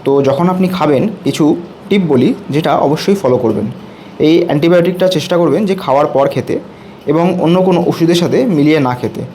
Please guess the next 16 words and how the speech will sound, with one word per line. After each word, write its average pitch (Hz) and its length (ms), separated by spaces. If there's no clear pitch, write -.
যেমন 147 260
ধরুন 143 200
অ্যান্টাসিড, 135 420
হ্যাঁ, 170 180
যার 131 200
মধ্যে 139 220
ম্যাগনেসিয়াম 139 460
বা 139 80
অ্যালুমিনিয়াম 143 380
কম্পোনেন্ট 135 480
আছে, 127 140
যেগুলো 151 240
এই 147 80
ড্রাগটার 143 360
অ্যাবজর্পশনটাকে 147 720
কিছু 170 120